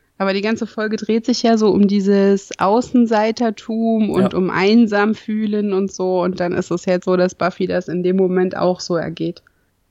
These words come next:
Speaker 2: Ja.
Speaker 1: Weil es fängt ja so an, dass Buffy hingeht und sagt so mit, „Was ist passiert?“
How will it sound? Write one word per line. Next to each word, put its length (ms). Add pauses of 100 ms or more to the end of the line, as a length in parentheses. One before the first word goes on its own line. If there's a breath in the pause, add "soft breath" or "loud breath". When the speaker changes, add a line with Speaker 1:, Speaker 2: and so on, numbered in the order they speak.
Speaker 2:
Ja. 220 (380)
Speaker 1:
Weil 180
es 120
fängt 220
ja 100
so 100
an, 200
dass 160
Buffy 360
hingeht 400
und 180
sagt 260
so 100
mit, 320 (520 soft breath)
„Was 220
ist 120
passiert?“ 600